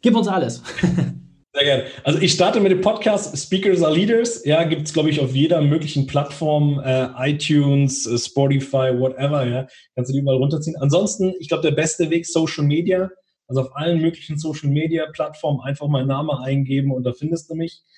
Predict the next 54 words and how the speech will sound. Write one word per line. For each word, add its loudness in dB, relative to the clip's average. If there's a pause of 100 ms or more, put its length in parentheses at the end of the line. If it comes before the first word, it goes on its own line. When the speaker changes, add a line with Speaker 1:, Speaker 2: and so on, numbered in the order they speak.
(420)
Speaker 2:
Äh, 4
und 2
wenn 2
du 2
mich 4
googelst, 2
hast 0
du, -2
glaub 2
ich, -4
die 0
ersten -2
zehn 0
Seiten 0
sind -4
voll -2
mit -14
irgendwas -2
von -10
mir. -10 (380)
Und -16
worst 0
case 2
auf -4
meiner 0
Webseite, -8
w -2
w 0
w 2 (320)
lorenzo -2 (240)
schwetter -10
punkt -18
d -14
e. -14 (240)
Auch -16
Speaker 1:
Sehr, -6
sehr -2
Speaker 2:
dort -2
Speaker 1:
cool. -10
Speaker 2:
findest -6
du -16
so -8
die -6
möglichen, -4 (340)
ja, -4
Formate, -4
die -10
wir -12
haben -10
und -16
was -20
wir -18
so -16
anbieten. -20